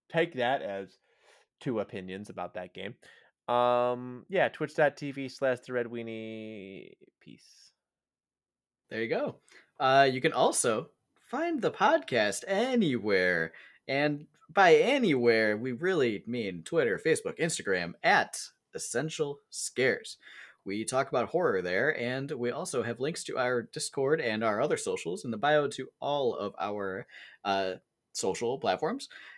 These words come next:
Speaker 2: And, uh, if you join our Discord, you can talk to us where we talk about movies, music,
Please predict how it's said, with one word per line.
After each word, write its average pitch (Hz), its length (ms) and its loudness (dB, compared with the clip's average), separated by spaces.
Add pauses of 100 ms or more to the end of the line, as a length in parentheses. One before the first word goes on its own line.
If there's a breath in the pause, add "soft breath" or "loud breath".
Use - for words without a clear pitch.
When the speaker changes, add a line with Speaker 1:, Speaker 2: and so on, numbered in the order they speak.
(120 loud breath)
Speaker 2:
And, 113 420 2
uh, 104 440 2
if 107 200 -2
you 117 100 -6
join 151 280 0
our 117 80 -2
Discord, 143 580 -6
you 101 140 -10
can 107 240 -8
talk 95 300 -6
to - 180 -12
us 185 340 2
where 110 140 -4
we 98 80 -4
talk 101 280 -6
about 92 380 -4
movies, 160 420 -8
music, 147 380 -8